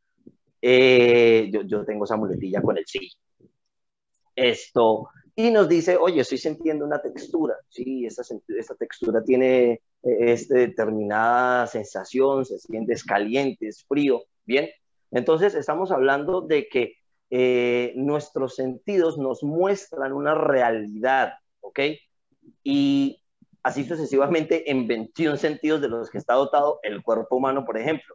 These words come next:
Yo era los que pensaba que los caballeros del zodiaco me hicieron pensar que tenía cinco sentidos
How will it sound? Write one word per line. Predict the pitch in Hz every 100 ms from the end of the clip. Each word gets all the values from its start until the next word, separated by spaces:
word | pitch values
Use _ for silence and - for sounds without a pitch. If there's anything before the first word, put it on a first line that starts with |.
| -
Yo | 110
era | 110
los | 123 120
que | -
pensaba | 98 - 113 120
que | 104 95 98
los | 101 110 107
caballeros | 107 110 123 139
del | 131
zodiaco | 113 113 117 143
me | 131
hicieron | 107 123 135
pensar | 131 117 120
que | 131
tenía | 117 117
cinco | 123 131 139
sentidos | 127 110 147 156 151